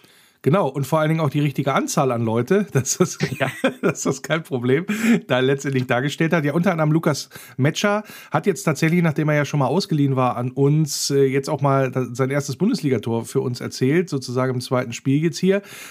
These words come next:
Speaker 1: Ähm, wie beurteilst du generell diese Verpflichtung?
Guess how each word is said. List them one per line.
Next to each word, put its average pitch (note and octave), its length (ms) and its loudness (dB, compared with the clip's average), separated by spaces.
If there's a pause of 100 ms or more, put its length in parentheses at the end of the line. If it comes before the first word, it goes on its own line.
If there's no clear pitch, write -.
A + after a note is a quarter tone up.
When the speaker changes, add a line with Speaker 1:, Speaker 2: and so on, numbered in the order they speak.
(120)
Speaker 1:
Ähm, C#3+ 300 4
wie D#3+ 440 4
beurteilst D3 880 0
du F3+ 60 0
generell D#3+ 420 2
diese F#3 180 0
Verpflichtung? F#3+ 640 -2